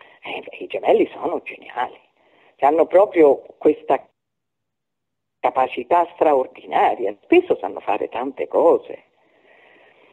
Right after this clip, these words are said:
E quindi lui con questo stratagemma del cavallo che ha introdotto in Ilio ha vinto una guerra.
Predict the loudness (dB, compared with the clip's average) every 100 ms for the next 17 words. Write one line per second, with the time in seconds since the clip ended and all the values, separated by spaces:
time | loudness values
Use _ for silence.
0 | _ _ _ _ _ _ _ _ _ _
1 | _ _ _ _ 0 2 2 2 2 2
2 | 6 4 2 _ _ -4 -2 -2 -2 -4
3 | -6 _ _ 0 0 2 4 2 4 2
4 | 2 4 4 4 2 0 -8 -10 -10 -14
5 | -18 -20 _ -20 -20 -20 -2 6 6 6
6 | 2 2 4 4 4 0 0 2 4 0
7 | _ _ _ _ _ _ _ _ 2 4
8 | 4 0 -2 2 4 4 0 4 4 4
9 | 0 0 -4 -4 -2 0 0 -2 _ _
10 | _ _ _ _ _ _ _ _ _ _
11 | _ _ -4 -2 -2 -2 -4 -2 -2 -2
12 | -2 0 0 -4 -12 -12 -12